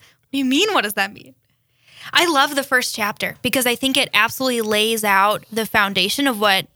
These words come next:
the entire text is trying to do. It starts with, um, and I'm, I just ha-, I have to read this 'cause I think it's so good. Um, it points to something that, uh, John Paul the second, um, proclaimed in his, in his very first encyclical. And he said, "In man's history,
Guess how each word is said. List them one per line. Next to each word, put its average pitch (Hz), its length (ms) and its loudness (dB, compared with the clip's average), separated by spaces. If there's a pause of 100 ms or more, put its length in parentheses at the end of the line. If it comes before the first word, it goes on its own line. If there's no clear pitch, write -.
(120)
the 208 180 -2
entire 202 420 2
text - 400 -4
is 202 140 -4
trying 175 340 0
to - 120 -8
do. 165 260 -6 (240)
It 240 120 -2
starts 277 380 4
with, 226 200 0 (160)
um, 208 340 0
and 220 80 -6
I'm, 247 140 -4
I 220 80 -4
just 247 160 -6
ha-, - 100 0
I 220 40 0
have 233 200 0
to 208 100 -10
read 190 160 -8
this - 140 -14
'cause 214 140 -14
I 208 80 -6
think 214 160 -10
it's 202 120 -12
so 202 160 -2
good. 196 260 -4 (380)
Um, 214 200 2
it 220 100 -2
points 320 300 2
to 294 80 -2
something 247 300 0
that, 190 260 2 (180)
uh, 196 320 -2 (180)
John 233 260 2
Paul 233 180 -2
the 214 80 -4
second, 202 580 -4 (200)
um, 202 420 -8 (300)
proclaimed 226 440 2
in 202 80 0
his, 208 160 -2
in 220 180 -4
his 220 120 -2
very 269 220 2
first 254 340 -2
encyclical. 214 640 -2 (580)
And 247 120 2
he 294 160 4
said, 208 440 0
"In 226 300 -2
man's 277 360 2
history, 208 680 -4